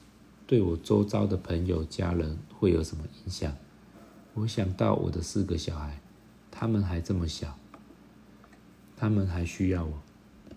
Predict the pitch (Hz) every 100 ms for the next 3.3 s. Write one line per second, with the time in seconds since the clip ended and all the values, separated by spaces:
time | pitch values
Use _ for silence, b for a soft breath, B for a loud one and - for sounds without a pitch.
0 | - - - 107 98 92 92 101 90 85
1 | 87 98 87 87 80 78 76 78 73 B
2 | B B B - - - 107 104 - 101
3 | 104 101